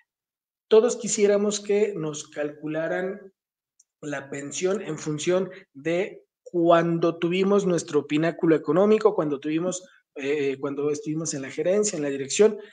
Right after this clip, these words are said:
y eso fue hace diez, quince años, etcétera. La realidad es que se con-, se toma en cuenta los últimos cinco años de su vida, de su vida laboral.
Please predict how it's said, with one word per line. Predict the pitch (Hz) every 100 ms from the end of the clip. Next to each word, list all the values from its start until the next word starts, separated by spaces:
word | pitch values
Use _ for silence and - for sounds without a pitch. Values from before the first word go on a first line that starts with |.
| - _ -
y | 214 240 247 - _ _ -
eso | 180 - 180
fue | 180 175
hace | 170 160
diez, | 175 196 202 -
quince | 170 160 170
años, | 190 202 196 - -
etcétera. | 135 - 139 110 - _ _ _ _ _ -
La | 156 156
realidad | 160 156 165 214 - - -
es | 160 -
que | 196 208 202 -
se | - 151
con-, | - 170 226 -
se | 175
toma | 160 214 220
en |
cuenta | 208 190 190 190
los | 170 190
últimos | 170 180 170 - -
cinco | - 233 233 214 180
años | 175 196 196 -
de | 139 131
su | 135
vida, | 139 143 147 143 _ _
de | - 131
su | 139
vida | 139 143 143
laboral. | 147 175 202 202